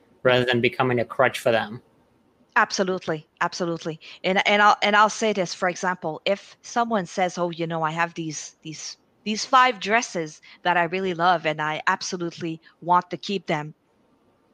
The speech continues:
Speaker 2: that's fine. If that makes you, if that makes you happy, not just happy, but truly happy, authentically happy, if you feel happiness to keep these five dresses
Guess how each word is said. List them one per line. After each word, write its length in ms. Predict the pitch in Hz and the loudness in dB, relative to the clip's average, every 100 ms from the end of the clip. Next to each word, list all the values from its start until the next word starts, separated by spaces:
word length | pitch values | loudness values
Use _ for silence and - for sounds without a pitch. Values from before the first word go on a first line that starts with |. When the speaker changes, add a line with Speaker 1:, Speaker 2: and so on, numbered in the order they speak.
| _ 156 | _ -8
Speaker 2:
that's 200 | - 202 - | -4 -2 4
fine. 260 | 214 208 | 2 4
If 160 | - - | -2 0
that 220 | 208 - | 0 2
makes 280 | 202 - - | -4 -4 -6
you, 200 | 190 196 - - | -6 -8 -12 -8
if 140 | 190 - | -4 0
that 200 | 220 247 | 0 2
makes 280 | 254 - | 0 0
you 140 | 214 220 | -4 -4
happy, 420 | 220 226 214 170 - - | -4 -2 -4 -6 -10 -4
not 160 | 220 226 | -2 0
just 240 | 240 - | -2 -4
happy, 380 | - - 247 220 | -8 -4 -2 0
but 240 | 180 - | -2 -2
truly 600 | - - 247 302 262 185 _ - - | 0 2 2 2 0 -4 _ -20 -8
happy, 400 | 220 240 185 156 - - - | -6 -2 -4 -6 -14 -12 2
authentically 760 | 185 - 247 247 233 - 196 180 | 2 2 -2 -2 -2 -4 -6 -6
happy, 580 | - - 240 175 143 _ _ _ _ _ _ _ - | -4 -2 -2 -4 -8 _ _ _ _ _ _ _ -14
if 180 | - 214 | -10 -8
you 60 | |
feel 340 | 196 262 254 226 | -8 -4 -2 -2
happiness 760 | - 240 247 190 160 - - - _ | -2 -2 0 -2 -4 -6 -14 -18 _
to 80 | 185 | -14
keep 300 | - 240 214 | -10 -10 -6
these 220 | 214 185 | -8 -6
five 300 | - 214 214 | 2 2 2
dresses 580 | - 208 - 170 151 | 0 -2 0 -4 -4